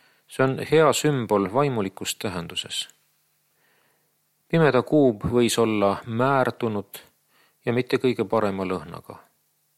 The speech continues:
Bartimeus justkui häbenes seda ja tahtis sellest vabaneda.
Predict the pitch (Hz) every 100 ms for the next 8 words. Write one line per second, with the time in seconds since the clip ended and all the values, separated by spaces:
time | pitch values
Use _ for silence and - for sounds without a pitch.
0 | _ _ _ _ _ _ _ _ _ 110
1 | - 143 131 139 139 147 120 147 156 120
2 | 95 95 - 104 - 90 90 - _ _
3 | _ _ _ _ _ 107 107 - 98 -
4 | 101 90 85 - 95 90 - - 101 -